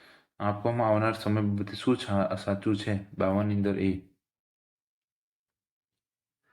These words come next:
પ્રથમ ભાષાને સૌથી ઓછો સમય, તૃતીય ભાષાને સૌથી વધુ સમય.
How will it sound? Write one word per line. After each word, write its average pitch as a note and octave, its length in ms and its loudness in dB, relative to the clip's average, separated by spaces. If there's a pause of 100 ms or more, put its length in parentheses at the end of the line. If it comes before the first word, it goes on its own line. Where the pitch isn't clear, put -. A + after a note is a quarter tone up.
(400)
પ્રથમ G#2+ 320 -2
ભાષાને G#2+ 380 2
સૌથી G2+ 340 -2
ઓછો G2 240 0
સમય, A#2 320 -6
તૃતીય G2+ 340 -2
ભાષાને G2 360 -2
સૌથી F#2+ 300 -4
વધુ F2 220 -4
સમય. E2+ 280 -10